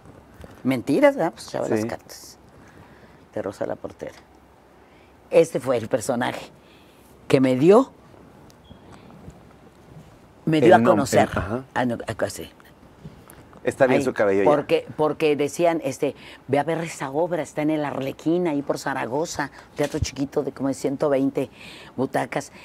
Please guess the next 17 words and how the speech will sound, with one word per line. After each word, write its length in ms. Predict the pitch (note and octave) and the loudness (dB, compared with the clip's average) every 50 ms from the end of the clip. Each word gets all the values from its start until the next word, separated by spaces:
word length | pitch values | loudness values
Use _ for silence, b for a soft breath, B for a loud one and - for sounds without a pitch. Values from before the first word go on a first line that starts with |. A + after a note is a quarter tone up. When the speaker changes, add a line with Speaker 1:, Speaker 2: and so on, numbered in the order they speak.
| B B B B B | B B B B B
Speaker 1:
Y 60 | - | -8
ahí 60 | C3+ | -8
sale 220 | A#2+ - D#3+ D#3 D#3+ | -6 -6 -4 -4 -2
una 140 | D#3+ E3 D#3+ | -2 -2 -2
mujer, 400 | D3+ C#3 C3+ - - C#3 C3+ B2+ | -2 -4 -6 -10 -10 -10 -8 -6
veas 260 | C#3 D3+ D3+ C#3+ - - | -6 -6 -6 -6 -8 -8
que, 80 | C#3 C#3+ C#3 A2+ B2 | -8 -8 -6 -6 -6
y 80 | C3+ | -4
decían 360 | C3+ C#3+ D3 - - F3 F#3+ F#3+ | -2 -2 -2 -2 -4 -6 -4 -4
que, 100 | - F#3+ | -4 -4
ah, 60 | F#3+ | -2
ah, 100 | G#3 G#3+ G#3 | -2 -4 -4
ah, 80 | A3 A3 A3+ A3 A3 G#3+ G#3 | -4 -4 -4 -6 -4 -4 -4
ah, 40 | F#3 | -4
hablaban 260 | F3+ F3+ F3+ F#3+ F#3 | -4 -4 -4 -2 -2
de 80 | F3+ F3+ | -2 -4
mí. 120 | F#3+ G3 | -4 -6